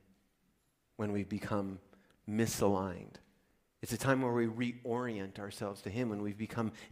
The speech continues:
disoriented. Like, life is disorienting sometimes, isn't it? <laughs> And this time is a time to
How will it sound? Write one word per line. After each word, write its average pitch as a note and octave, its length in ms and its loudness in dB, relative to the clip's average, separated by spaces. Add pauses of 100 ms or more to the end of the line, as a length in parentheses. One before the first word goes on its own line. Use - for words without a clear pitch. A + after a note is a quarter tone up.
disoriented. C3+ 1000 4 (160)
Like, D#3+ 160 10
life D#3+ 340 12
is G3+ 140 6
disorienting D3 760 2
sometimes, F2+ 420 -4
isn't D#3 220 -2
it? G#3+ 120 -2 (380)
<laughs> A3 80 0 (960)
And E3 140 2
this G3+ 160 8
time G#3 300 2
is E3 100 4
a D#3+ 60 6
time F#3+ 320 0
to D#3+ 180 2